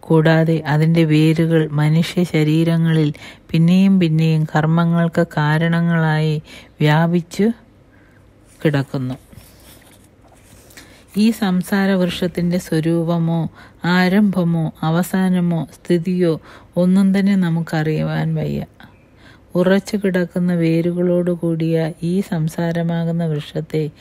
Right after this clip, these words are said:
ദൃഢമായ അനാസക്തിയാകുന്ന, വൈരാഗ്യമാകുന്ന വാളുകൊണ്ട് വെട്ടിമുറിച്ച് എവിടെ എത്തിയാൽ പുനരാവൃത്തിയില്ലയോ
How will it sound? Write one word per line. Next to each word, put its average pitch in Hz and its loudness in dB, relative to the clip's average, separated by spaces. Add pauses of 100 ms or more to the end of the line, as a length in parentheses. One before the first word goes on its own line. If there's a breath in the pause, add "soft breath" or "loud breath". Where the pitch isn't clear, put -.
(340 loud breath)
ദൃഢമായ 170 0
അനാസക്തിയാകുന്ന, 160 -2 (600 loud breath)
വൈരാഗ്യമാകുന്ന 151 -4 (200)
വാളുകൊണ്ട് 170 -2 (280 loud breath)
വെട്ടിമുറിച്ച് 160 -4 (220)
എവിടെ 170 -2 (460 soft breath)
എത്തിയാൽ 170 -4
പുനരാവൃത്തിയില്ലയോ 170 -2